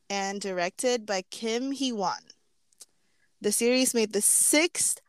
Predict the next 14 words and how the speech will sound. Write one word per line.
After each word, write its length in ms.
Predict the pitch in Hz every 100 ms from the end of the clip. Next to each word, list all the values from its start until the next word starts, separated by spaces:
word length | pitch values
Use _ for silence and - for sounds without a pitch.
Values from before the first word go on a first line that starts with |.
| _
highest 680 | - 262 269 294 302 302 - -
rated 520 | 208 220 240 240 240
drama 480 | 208 208 196 196 185 170
in 100 | 185
T 200 | - 220
V 180 | 214
N's 240 | 208 202 -
history, 720 | 214 196 - 226 240 269 - 202
and 120 | 190
it 80 | 185
was 180 | 185 -
so 360 | - 185 214
popular 680 | 226 190 190 220 233 247 247
not 220 | 233 196